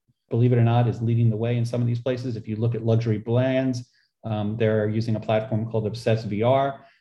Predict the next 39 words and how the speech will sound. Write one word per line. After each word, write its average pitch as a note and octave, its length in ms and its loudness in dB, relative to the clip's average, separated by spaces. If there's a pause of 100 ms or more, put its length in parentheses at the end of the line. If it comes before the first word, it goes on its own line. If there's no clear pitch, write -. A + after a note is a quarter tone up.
(120)
They're G#2+ 120 -4
going G#2 220 0
out A2+ 180 0
there G#2 200 2
and G#2 200 -4
basically G#2+ 400 -2
it's G2 140 -6
a G2+ 80 -2
virtual A2 400 -2
storefront A2+ 540 0
that G#3+ 100 -4
people A2+ 240 -4
can G#2 120 -4
go G2+ 220 -2
in A#2 120 0
and G#2+ 160 -2
shop. - 460 -6 (380)
There A2 160 4
are G#2+ 180 4
a G#2 40 0
number G#2+ 260 0
of A2 140 -4
other A2 340 2
experiences A2 680 -4
like G#2+ 260 -2
that. B2+ 380 0 (680)
For G#2+ 100 -4
example, G#2 360 -2
there's F#2+ 160 -4
a G2 60 -4
platform A#2 480 0
called G2+ 240 -4
Decentraland, C#3+ 800 0 (440)
which A#2 200 -4
is G2 220 -2
basically G#2 460 0
a F#2+ 60 -2
virtual A2 380 -2
reality G2+ 540 0